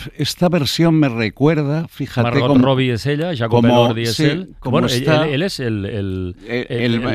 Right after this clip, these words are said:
Speaker 2: el, el
Speaker 1: monstruo
Speaker 2: monstruo de Frankenstein,
Speaker 1: de Frankenstein,
Speaker 2: que acabamos de
Speaker 1: que
Speaker 2: leer con Guillermo del Toro.
Speaker 1: ahí me pareció conmovedor,
Speaker 2: Bueno.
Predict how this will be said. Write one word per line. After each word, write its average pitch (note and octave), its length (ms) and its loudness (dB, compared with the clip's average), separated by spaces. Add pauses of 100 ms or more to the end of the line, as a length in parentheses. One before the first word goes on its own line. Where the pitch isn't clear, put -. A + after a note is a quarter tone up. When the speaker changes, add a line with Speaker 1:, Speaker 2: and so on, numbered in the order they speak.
Speaker 2:
el, B2+ 80 0
el A#2+ 60 0
Speaker 1:
monstruo C#3+ 440 4
Speaker 2:
monstruo C3+ 240 4
de B2+ 100 2
Frankenstein, D3 400 0
Speaker 1:
de A#2+ 60 0
Frankenstein, A#2 440 0
Speaker 2:
que - 60 -4
acabamos B2+ 320 2
de A#2+ 80 0
Speaker 1:
que C3+ 80 2
Speaker 2:
leer C#3 140 -2
con C3 120 -2
Guillermo A#2+ 320 0
del G#2+ 140 -2
Toro. G3 240 -4
Speaker 1:
ahí A2 180 2
me C3 140 4
pareció A#2+ 1080 0
conmovedor, G#2 800 0
Speaker 2:
Bueno. G2+ 120 -4